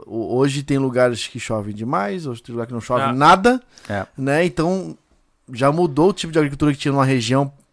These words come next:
Speaker 1: ou na outra, ou vice-versa.
Speaker 3: Exatamente. Então, por exemplo, aí você mistura tudo isso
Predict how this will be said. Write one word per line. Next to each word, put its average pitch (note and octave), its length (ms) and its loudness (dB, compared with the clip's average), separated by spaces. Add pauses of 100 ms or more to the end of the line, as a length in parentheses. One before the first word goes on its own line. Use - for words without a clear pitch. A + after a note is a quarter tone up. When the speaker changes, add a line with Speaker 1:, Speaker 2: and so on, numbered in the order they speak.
(320)
Speaker 1:
ou C3 160 0
na C3 140 4
outra, B2 420 0
ou B2+ 120 -4
vice-versa. A#2+ 680 -6 (100)
Speaker 3:
Exatamente. A#2+ 680 -2
Então, C3+ 300 -2 (180)
por D#3 120 2
exemplo, G#2+ 380 0
aí A2+ 160 0
você C#3+ 220 -6
mistura C#3 440 -4
tudo E3+ 240 -8
isso D#3+ 320 -8